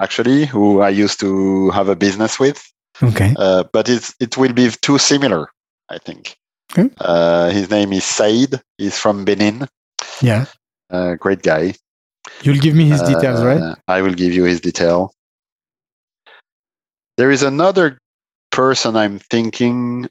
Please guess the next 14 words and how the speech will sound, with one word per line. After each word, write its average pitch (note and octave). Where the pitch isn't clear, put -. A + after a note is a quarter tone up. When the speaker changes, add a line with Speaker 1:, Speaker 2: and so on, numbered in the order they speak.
Speaker 1:
about, A2+
uh, G2
and F#2+
he G2+
would G2
be F#2
very, G2+
very F2
surprised, F2+
but F#2
his F#2
name G#2
is, F#2
uh, F2